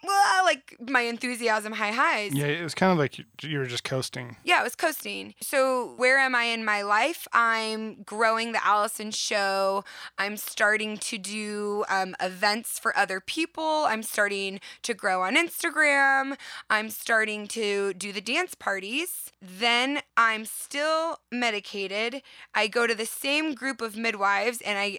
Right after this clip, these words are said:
Speaker 1: and then, then I am two years. So the way that we had our babies is when the baby's two years old, I get pregnant. So the babies end up being about two years and nine months apart. And it just worked out like that for all three.
Speaker 2: Uh-huh.
Speaker 1: So I get pregnant with Rad.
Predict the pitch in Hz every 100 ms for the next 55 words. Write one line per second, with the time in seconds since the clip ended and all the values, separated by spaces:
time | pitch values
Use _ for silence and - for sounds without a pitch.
0 | - 190 208 208 202 208 220 214 208 202
1 | 196 190 - - 294 294 277 269 262 -
2 | - _ - 262 247 247 302 311 320 294
3 | 254 247 240 233 220 208 214 202 196 -
4 | - 226 240 220 247 247 233 - 269 233
5 | 226 214 208 202 190 196 190 175 _ -
6 | 175 170 165 156 - - - - 196 196
7 | 208 208 202 196 185 190 185 180 - -
8 | 190 180 180 175 165 156 151 - - -
9 | - - _ _ _ 202 214 196 208 -
10 | 185 208 - 180 139 175 160 156 156 -
11 | _ - 190 170 - 165 165 151 101 -
12 | 139 117 110 - - _ _ - - 269
13 | 247 247 220 220 269 - 311 320 320 302
14 | 233 254 254 208 196 202